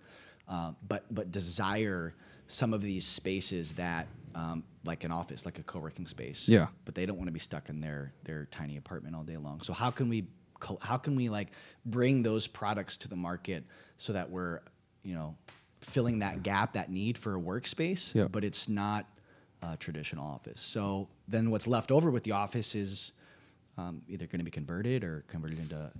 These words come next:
Speaker 1: to, to co-working space, something else. I don't know. I mean, there's, there's a hundred different things that people could do with the spaces.
Speaker 2: Let's ask something. Why? Can you come over here fast? Yeah, come on real
Speaker 1: Come on
Speaker 2: quick.
Speaker 1: screen, buddy.
Speaker 2: Why, what is, um, what have you done to adapt, or what are you gonna do in the future to adapt from a, uh,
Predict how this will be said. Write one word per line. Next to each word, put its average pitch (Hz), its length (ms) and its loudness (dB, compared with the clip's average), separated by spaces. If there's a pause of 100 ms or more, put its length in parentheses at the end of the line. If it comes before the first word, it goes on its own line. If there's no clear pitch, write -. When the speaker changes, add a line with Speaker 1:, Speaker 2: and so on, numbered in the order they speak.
(140)
Speaker 1:
to, 82 340 -6
to 87 120 -8
co-working 90 480 -6
space, 98 300 -4
something 90 300 -6
else. 92 160 -4
I 92 40 -2
don't 90 160 -2
know. 87 100 0
I 76 80 -2
mean, 80 160 -4
there's, 82 240 -6
there's 90 240 -4
a 80 80 -2
hundred 92 300 -4
different 78 240 -8
things 87 240 -4
that - 80 -10
people - 240 -10
could - 120 -10
do 85 100 -4
with 85 100 -4
the - 80 -8
spaces. - 540 -8 (280)
Speaker 2:
Let's - 180 10
ask 110 180 12
something. 104 380 8 (140)
Why? 110 260 12 (520)
Can - 60 -8
you 113 40 -2
come 101 120 6
over 101 140 10
here 104 160 8
fast? 104 260 6 (720)
Yeah, 98 220 6
come 101 240 6
on 98 100 8
real 98 100 6
Speaker 1:
Come 107 100 4
on 101 60 8
Speaker 2:
quick. 98 120 8
Speaker 1:
screen, 107 300 -4
buddy. 98 260 -4 (1200)
Speaker 2:
Why, 127 220 12
what 120 240 12
is, 131 220 12
um, 123 400 12
what 131 140 12
have 135 120 12
you 139 120 12
done 117 280 12
to 107 120 10
adapt, 107 380 8
or 107 40 10
what 107 120 10
are - 20 10
you 104 80 8
gonna 104 140 10
do 101 100 8
in 101 100 10
the 101 80 6
future 113 220 4
to 98 140 4
adapt 95 360 6
from 98 220 8
a, 95 180 8
uh, 92 200 6